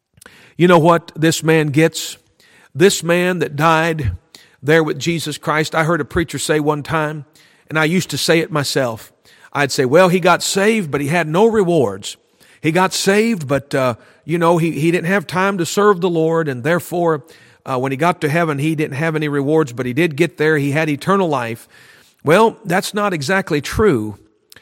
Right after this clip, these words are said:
and I'll tell you for why. The truth of the matter is, we read one, two, three, four, five verses. That's all we read, five verses that are l-, in the Scriptures about this man's conversion.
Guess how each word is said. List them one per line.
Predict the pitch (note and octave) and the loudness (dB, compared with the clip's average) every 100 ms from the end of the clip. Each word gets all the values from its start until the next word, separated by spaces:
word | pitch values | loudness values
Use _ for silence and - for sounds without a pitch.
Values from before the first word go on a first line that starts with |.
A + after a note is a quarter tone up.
| _ | _
and | - C#3+ | -4 0
I'll | C3+ | 0
tell | D#3 | 0
you | D#3 | 0
for | - C#3+ | -2 -4
why. | B2+ B2+ G#2 F#2+ - _ _ _ _ _ _ _ _ _ _ _ _ _ | -2 -2 -4 -10 -16 _ _ _ _ _ _ _ _ _ _ _ _ _
The | D3 | -2
truth | - B3 | 0 0
of | F3 | 0
the | |
matter | D#3+ D#3 C#3 | 0 0 2
is, | C3 C3+ D#3+ - - _ _ _ _ _ _ | 0 0 -4 -8 -18 _ _ _ _ _ _
we | E3 F#3+ | -2 2
read | D#3+ D3+ | 4 2
one, | C3 F#3 A3+ G#3+ | 2 2 0 0
two, | - F3 D3 D3+ | 2 4 4 0
three, | C#3 - F3 F#3+ F3+ | -4 -4 -2 -2 -4
four, | - - E3+ E3+ F3 E3+ C3+ | -8 -8 -4 0 0 0 -6
five | - - F#3 G3 G3 | -14 -2 0 0 -2
verses. | C#3 C3 D#3+ - B2 B2 B2 - _ _ _ _ _ - | -2 -2 -2 -2 -4 -4 -6 -12 _ _ _ _ _ -4
That's | C3+ - | -2 2
all | D#3 | 4
we | F3+ | 4
read, | D#3 G#2+ | 2 0
five | - D#3 F3 | 2 4 4
verses | D#3 E3 C#3+ C3 B2 | 2 2 0 -2 -4
that | C3+ | -2
are | B2 B2 | 0 -2
l-, | C3 C3+ - B2 - | -4 -10 -10 -8 -4
in | D3+ | -2
the | E3 | -2
Scriptures | - - D#3 - B2 A2+ | -4 -2 -2 -2 -4 -4
about | A#2 C3+ - | -2 -2 -2
this | C3 - | -4 -4
man's | C3 B2+ A#2+ | -6 -4 -6
conversion. | - B2 A2+ A#2 G2+ - F#2+ | -8 -8 -2 -2 -2 -10 -18